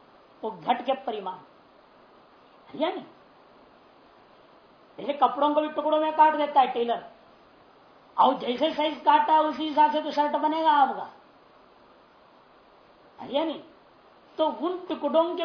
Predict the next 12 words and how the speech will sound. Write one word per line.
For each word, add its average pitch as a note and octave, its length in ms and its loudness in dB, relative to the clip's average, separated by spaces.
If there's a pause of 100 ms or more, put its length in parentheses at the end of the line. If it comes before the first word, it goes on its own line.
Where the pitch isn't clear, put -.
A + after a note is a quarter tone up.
(120)
परिमाण D4+ 580 4
के D4 120 0
अधीन C#4+ 420 2
है - 120 -16 (1120)
उस C#4 100 -6 (580)
आपके B3+ 360 0
जब B3+ 180 -6
बना A#3+ 220 0
हुआ A#3+ 280 0
कमीज A#3 360 -10
का C#4 140 4 (920)
नाप। G3 300 -8